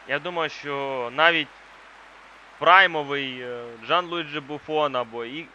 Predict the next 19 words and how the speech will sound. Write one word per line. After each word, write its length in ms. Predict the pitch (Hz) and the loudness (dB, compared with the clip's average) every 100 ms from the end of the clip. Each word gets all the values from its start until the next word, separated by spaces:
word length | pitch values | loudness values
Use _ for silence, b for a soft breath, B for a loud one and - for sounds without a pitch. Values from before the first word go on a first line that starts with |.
| - | -20
Ікер 340 | 117 - 160 170 | -12 0 0 2
Касільяс 880 | 156 - 165 156 143 131 123 - - - - - - - - - - - | -2 -2 -8 -4 2 2 2 -10 -20 -20 -20 -20 -20 -20 -20 -20 -20 -20
не 120 | 123 | -18
зуміли 340 | 123 131 131 | -14 -10 -10
би 120 | 123 | -10
відбити 420 | 120 123 117 117 117 | -12 -14 -14 -14 -14
цей 180 | - | -12
м'яч. 260 | 120 104 - | -10 -10 -10
Удар 240 | 113 139 | -2 -2
був 200 | 127 131 | -2 -10
дуже 300 | 123 131 113 | -12 -14 -14
сильний, 400 | 107 - 156 147 113 | -14 -10 -8 -8 -12
тож 160 | 104 101 - _ _ _ _ _ _ _ _ _ _ _ _ _ _ _ _ _ _ _ _ _ _ _ _ _ _ _ - | -14 -20 -20 _ _ _ _ _ _ _ _ _ _ _ _ _ _ _ _ _ _ _ _ _ _ _ _ _ _ _ -20
вже 280 | 113 110 147 | -14 -2 0
один 340 | 170 165 190 | 0 -4 -6
нуль 160 | 185 110 | -6 -8
в 240 | 95 - | -12 -14
нашому 280 | 104 - 139 | -12 -8 -6
матчі. 380 | 147 110 - | -2 -2 -4